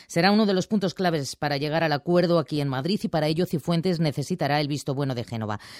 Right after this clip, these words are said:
Si de aquí al viernes se van cerrando estos flecos, lo siguiente será abordar el programa de gobierno.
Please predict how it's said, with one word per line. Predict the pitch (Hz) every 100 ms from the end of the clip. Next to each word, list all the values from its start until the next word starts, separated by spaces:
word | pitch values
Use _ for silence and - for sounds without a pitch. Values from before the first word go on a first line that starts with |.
| -
Si | -
de | 165
aquí | 165 226
al | 180
viernes | 147 139 -
se |
van | 175
cerrando | 170 143 139
estos | 131 127
flecos, | - 165 220 226 -
lo | 139 117
siguiente | 151 143 175 196 214
será | 147 139
abordar | 123 151 170 -
el | 214 202
programa | 160 135 151 156
de | 151
gobierno. | 139 113 98 101